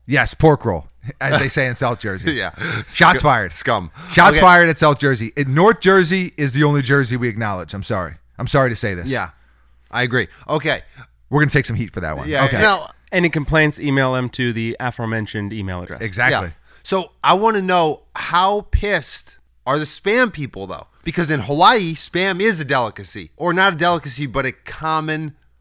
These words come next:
Speaker 2: food.
Speaker 1: It's a common food here, too.
Speaker 2: No, no, no, no, no. I don't actually know
Speaker 1: <laughs>
Speaker 2: anyone who's e-, ever eaten Spam besides Dad and
Speaker 1: I,
Speaker 2: you.
Speaker 1: I've eaten
Speaker 2: and,
Speaker 1: Spam.
Speaker 2: and me on
Speaker 1: I,
Speaker 2: that occasion.
Speaker 1: I, I, I've eaten Spam. I've eaten Spam many, many times. Here, here's the thing with Spam.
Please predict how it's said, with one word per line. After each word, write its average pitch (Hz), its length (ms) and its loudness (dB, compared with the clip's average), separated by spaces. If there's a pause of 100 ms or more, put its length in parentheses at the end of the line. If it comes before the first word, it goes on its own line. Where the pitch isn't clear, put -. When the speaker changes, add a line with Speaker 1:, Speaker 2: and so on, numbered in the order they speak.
(120)
Speaker 2:
food. 120 440 -6 (180)
Speaker 1:
It's 143 180 0
a 151 40 0
common 160 320 6
food 135 200 4
here, 160 200 4
too. 190 260 4 (220)
Speaker 2:
No, 170 380 4
no, 170 80 0
no, 165 180 2
no, 147 200 2
no. - 40 -16 (280)
I 180 140 4
don't 226 180 4
actually 196 360 0
know 175 180 2
Speaker 1:
<laughs> 143 40 -6
Speaker 2:
anyone 175 320 2
who's 143 160 -2
e-, 156 200 0
ever 143 380 0
eaten 170 280 -10
Spam 117 420 -6 (120)
besides 123 420 0
Dad 92 400 -4 (360)
and 117 180 -4
Speaker 1:
I, 139 80 2
Speaker 2:
you. 117 320 -2
Speaker 1:
I've 156 160 2
eaten 147 160 0
Speaker 2:
and, 143 160 4
Speaker 1:
Spam. 98 180 -4
Speaker 2:
and 139 160 0
me 123 340 0
on 127 120 2
Speaker 1:
I, 160 80 6 (120)
Speaker 2:
that 127 40 2
occasion. 95 680 -6
Speaker 1:
I, 151 340 6
I, 151 80 6
I've 175 80 4
eaten 160 180 -2
Spam. 113 420 -4 (320)
I've 175 120 4
eaten 170 140 0
Spam 147 260 0
many, 143 220 2
many 139 260 4
times. 156 520 -2
Here, 208 200 2
here's 190 240 2
the 180 60 -4
thing 165 180 -2
with 135 160 -4
Spam. 165 320 0